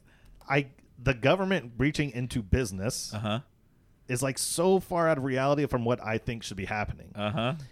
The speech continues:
Speaker 1: And the, I, when I immediately read it, I was like, "Okay, well, either all the big hotels in Fort Worth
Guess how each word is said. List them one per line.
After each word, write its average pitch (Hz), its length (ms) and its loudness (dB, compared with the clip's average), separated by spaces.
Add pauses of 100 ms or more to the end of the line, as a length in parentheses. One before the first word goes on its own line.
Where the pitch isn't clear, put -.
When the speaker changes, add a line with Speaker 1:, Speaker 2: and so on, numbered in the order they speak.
(140)
Speaker 1:
And 131 160 -4
the, 127 200 0 (100)
I, 131 100 6
when 131 140 8
I 123 60 6
immediately 151 280 4
read 185 220 6
it, 143 80 6
I 123 60 2
was 123 100 4
like, 127 120 4
"Okay, 135 280 6
well, 120 360 6 (1080)
either 143 460 6 (160)
all 127 180 2
the 160 80 2
big 156 180 6
hotels 139 520 2
in 131 100 -4
Fort 139 220 -2
Worth 110 380 -2